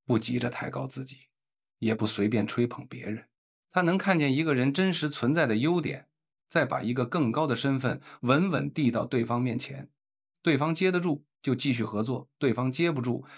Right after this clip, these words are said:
就把期待收回来。真正的主导权，不是把别人捏在手里，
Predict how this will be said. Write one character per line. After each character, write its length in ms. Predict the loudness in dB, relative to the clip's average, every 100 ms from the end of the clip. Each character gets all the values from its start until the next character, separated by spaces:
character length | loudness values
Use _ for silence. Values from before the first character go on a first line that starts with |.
| -4
就 160 | -2
把 120 | -2
期 280 | -4 -2 0
待 160 | 0 -2
收 260 | -2 -2
回 140 | -4 -8
来。 180 | -12 _ _ _ _
真 240 | 0 2 4
正 180 | 2 0
的 100 | -2
主 220 | -4 -4
导 160 | -4
权， 340 | -8 -10 -12 -12 _ _ _ _
不 160 | 0 0
是 160 | 0 -2
把 220 | -4 -4
别 200 | 0 0
人 200 | 2 2
捏 160 | 2 0
在 160 | -4
手 320 | -6 -8 -6
里， 180 | -8 -8